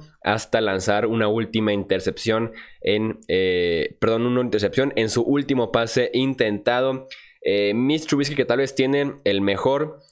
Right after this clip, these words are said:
partido de su temporada, completó veintinueve pases, trescientas treinta y ocho yardas, la primera vez que supera las trescientas yardas este año.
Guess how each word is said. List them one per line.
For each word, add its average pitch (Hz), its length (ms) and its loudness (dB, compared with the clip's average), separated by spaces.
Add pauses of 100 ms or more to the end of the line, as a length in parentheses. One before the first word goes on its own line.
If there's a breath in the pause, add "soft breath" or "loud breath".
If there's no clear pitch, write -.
(180 soft breath)
partido 120 460 0
de 107 100 0
su 107 100 -4
temporada, 131 640 0
completó 101 500 0
veintinueve 101 540 0
pases, 135 560 -2
trescientas 107 680 0
treinta 92 320 -2
y 104 120 2
ocho 104 240 0
yardas, 127 600 0
la 95 220 0
primera 92 260 0
vez 95 140 -2
que 98 80 -8
supera 98 380 0
las 90 200 -2
trescientas 101 480 0
yardas 196 320 0
este 113 360 0
año. 143 400 -2